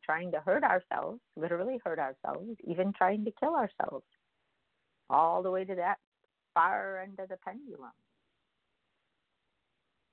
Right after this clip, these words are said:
If we can't hear them, we can't listen to them. And they may be weeping around us, for us, and with us,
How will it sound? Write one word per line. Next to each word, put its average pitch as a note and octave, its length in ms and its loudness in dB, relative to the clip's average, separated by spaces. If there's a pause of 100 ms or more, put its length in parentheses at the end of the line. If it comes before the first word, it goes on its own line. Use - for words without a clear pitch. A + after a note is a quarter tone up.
(1700)
If D#3 160 -16
we G#3 160 -4 (100)
can't G3+ 240 -4 (100)
hear G3+ 240 0
them, D3 300 -6 (320)
we G3+ 500 0 (340)
can't G3 220 4
listen F3+ 460 -2 (140)
to D3+ 140 -4
them. C#3 380 -4 (320)
And E3+ 140 2
they G3+ 120 6
may A3 180 2
be G3+ 180 0
weeping C4+ 600 2
around C4+ 460 2
us, F3+ 120 0 (420)
for C4 340 4
us, D3 160 -4 (100)
and F3 180 -8
with B3+ 260 -2
us, C#3 240 -2